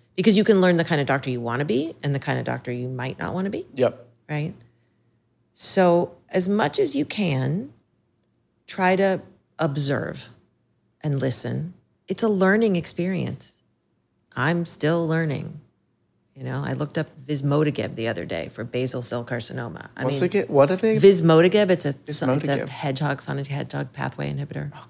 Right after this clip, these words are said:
Speaker 2: God.
Speaker 1: Yeah, right. So, you know,
Speaker 2: <laughs>
Speaker 1: y-, you are going to be learning.
Speaker 2: Yeah.
Speaker 1: So I think embracing that and realizing, "Okay, I'm, I'm learning. I'm gonna get there.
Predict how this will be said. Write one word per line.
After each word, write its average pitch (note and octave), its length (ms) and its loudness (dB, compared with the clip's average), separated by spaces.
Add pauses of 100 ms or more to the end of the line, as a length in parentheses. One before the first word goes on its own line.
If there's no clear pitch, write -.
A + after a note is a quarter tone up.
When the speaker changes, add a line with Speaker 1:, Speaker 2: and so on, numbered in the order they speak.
Speaker 2:
God. - 120 -20 (840)
Speaker 1:
Yeah, G#3 300 8
right. G#3 320 8 (160)
So, F3+ 340 8 (180)
you A3 120 2
know, E3+ 140 4
Speaker 2:
<laughs> - 720 -4
Speaker 1:
y-, G3 180 -2
you G#3+ 240 6
are A#3 100 10
going G#3+ 460 4
to G3 140 -2
be F3+ 320 2
learning. D#3+ 880 2
Speaker 2:
Yeah. B2 260 2 (1200)
Speaker 1:
So - 160 -2
I F3 120 4
think F3+ 400 0 (420)
embracing E3 680 4
that C3 300 -2 (100)
and D3+ 160 2
realizing, D3+ 640 4
"Okay, D#3+ 480 2 (240)
I'm, C3+ 400 -2 (140)
I'm B2+ 180 -6
learning. G3 500 -2 (460)
I'm C3 160 -2
gonna B2 220 0
get B2 260 -2
there. A#2 380 -2